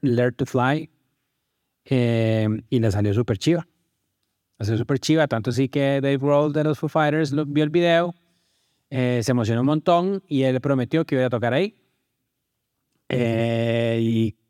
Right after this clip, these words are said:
creo que como un mes antes o mes y medio antes, en un concierto se quebró la pierna. Y de hecho dice el, el que inició el movimiento,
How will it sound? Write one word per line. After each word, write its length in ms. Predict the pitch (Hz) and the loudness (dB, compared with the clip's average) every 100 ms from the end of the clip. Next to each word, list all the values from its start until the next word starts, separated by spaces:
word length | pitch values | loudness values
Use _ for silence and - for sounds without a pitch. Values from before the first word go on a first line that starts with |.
| _ - | _ -2
creo 160 | 143 143 | 0 0
que 100 | 156 | 0
como 220 | 143 131 | 0 0
un 80 | 143 | 2
mes 220 | 165 160 | 2 2
antes 420 | 165 170 180 143 | 0 0 0 0
o 200 | 120 117 | 0 0
mes 180 | 127 135 | 0 0
y 60 | |
medio 240 | 151 151 151 | 0 2 2
antes, 480 | 156 160 180 - - _ _ _ _ _ - | 0 0 -4 -6 -12 _ _ _ _ _ -4
en 160 | 135 | 0
un 160 | 139 147 | 0 2
concierto 600 | 170 151 160 165 160 175 | 0 2 2 0 0 -2
se 180 | 147 120 | 0 -2
quebró 320 | 107 110 127 | -2 -2 0
la 120 | 156 | 0
pierna. 460 | 160 160 160 170 170 _ _ _ _ _ _ _ _ _ _ - | 2 0 0 -2 -8 _ _ _ _ _ _ _ _ _ _ -6
Y 280 | 135 123 113 | -2 0 0
de 80 | 120 | 0
hecho 260 | 147 135 | 2 2
dice 360 | 127 131 143 123 | 2 2 0 0
el, 220 | 110 107 | -2 -4
el 200 | 107 104 | -4 -6
que 140 | 123 | -6
inició 240 | 110 107 123 | -4 -2 -2
el 60 | |
movimiento, 680 | 135 139 120 127 139 139 | 0 0 0 0 0 -2